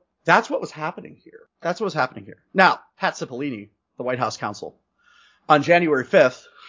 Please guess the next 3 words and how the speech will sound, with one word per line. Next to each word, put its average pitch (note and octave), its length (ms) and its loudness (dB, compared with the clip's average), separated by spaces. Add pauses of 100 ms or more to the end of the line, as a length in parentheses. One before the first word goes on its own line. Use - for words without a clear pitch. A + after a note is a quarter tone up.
(920)
essentially - 580 4 (260)
sat G3 460 2
down. D#3 580 4